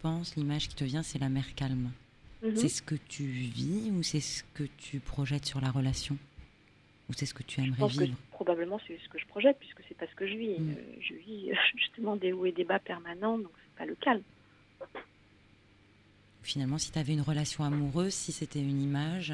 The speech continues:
Speaker 1: ce serait une mer calme et infinie.
Speaker 2: Oui, enfin calme, euh,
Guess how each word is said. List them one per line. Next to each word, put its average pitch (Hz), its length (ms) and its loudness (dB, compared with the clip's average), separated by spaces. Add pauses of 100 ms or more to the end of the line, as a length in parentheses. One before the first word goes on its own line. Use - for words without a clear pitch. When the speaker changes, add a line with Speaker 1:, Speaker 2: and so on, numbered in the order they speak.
(140)
Speaker 1:
ce - 160 -10
serait 147 500 -2
une 135 200 2
mer 131 300 0
calme 143 440 0 (1040)
et 143 100 2
infinie. 139 440 0 (1900)
Speaker 2:
Oui, 247 240 10
enfin 160 220 0
calme, 196 340 8
euh, 156 380 2